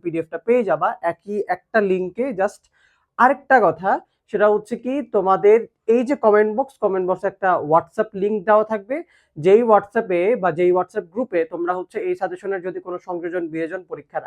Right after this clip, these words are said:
আগে আসে, তাহলে তোমরা খুব সহজে, ইজিলি পেয়ে যাবে। এছাড়াও আলিম পড়ছে সকল ধরনের সহযোগিতা তোমরা কিন্তু ওই গ্রুপে পেয়ে যাবা একদম ফ্রিতে। আরো বলে রাখি, এত কিছু দেওয়ার মাধ্যমেও আরো কিছু বলি, এই ভিডিওর লাস্ট দিকে তোমাদের জন্য একটা বিজ্ঞপ্তি আছে বা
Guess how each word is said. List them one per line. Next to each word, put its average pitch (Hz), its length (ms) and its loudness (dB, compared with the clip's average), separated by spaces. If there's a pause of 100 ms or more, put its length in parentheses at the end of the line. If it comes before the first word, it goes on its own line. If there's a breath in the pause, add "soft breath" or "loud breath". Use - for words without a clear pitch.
আগে 139 160 -10
আসে, 151 280 -6 (360)
তাহলে 156 240 -4
তোমরা 156 180 -6
খুব 208 240 -12
সহজে, 190 420 -2 (120)
ইজিলি 196 360 0
পেয়ে 151 180 -2
যাবে। 131 160 -6 (100)
এছাড়াও 240 440 4 (420)
আলিম 202 280 6
পড়ছে 220 260 -6 (160)
সকল 269 320 2
ধরনের 226 360 2
সহযোগিতা 190 560 -6
তোমরা 175 220 -8
কিন্তু 160 220 -8
ওই 165 80 -4
গ্রুপে 143 300 -12 (240)
পেয়ে 240 200 6
যাবা - 260 -6 (520 soft breath)
একদম 202 340 4
ফ্রিতে। 160 300 -4 (280)
আরো 214 140 4
বলে 254 220 4
রাখি, 240 300 0
এত 233 200 2
কিছু 226 240 -6
দেওয়ার 202 280 4
মাধ্যমেও 196 500 -4 (120)
আরো 190 120 -6
কিছু 180 240 -16
বলি, 147 300 -10
এই 208 140 4
ভিডিওর 175 300 -10
লাস্ট 165 280 -4
দিকে 196 180 -2
তোমাদের 185 320 -8
জন্য 175 220 -6
একটা - 140 -12
বিজ্ঞপ্তি 156 500 -12
আছে 175 200 -6
বা 185 140 0